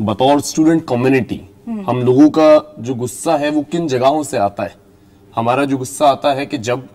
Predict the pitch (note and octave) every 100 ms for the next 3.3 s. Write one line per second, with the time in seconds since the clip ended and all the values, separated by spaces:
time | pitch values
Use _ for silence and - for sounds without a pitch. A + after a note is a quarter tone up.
0 | - B2 A2+ B2 B2+ C#3+ C#3+ C3+ C3+ A#2
1 | A#2 C3+ C#3 B2+ B2 C3 A2+ - C3 A2
2 | - _ _ _ _ A#2 A2+ A#2 A#2+ -
3 | A#2+ A2+ G#2+